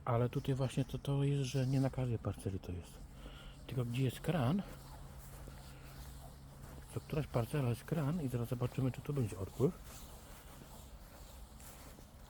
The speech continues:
Zobaczcie, też jest odpływ tutaj. O. Jest tutaj odpływ.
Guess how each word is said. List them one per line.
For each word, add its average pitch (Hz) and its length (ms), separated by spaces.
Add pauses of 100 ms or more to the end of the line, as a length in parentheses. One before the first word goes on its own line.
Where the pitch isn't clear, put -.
(920)
Zobaczcie, 135 320
też - 260
jest - 160
odpływ - 320
tutaj. - 220 (1300)
O. - 60 (2500)
Jest - 240
tutaj - 260 (360)
odpływ. - 680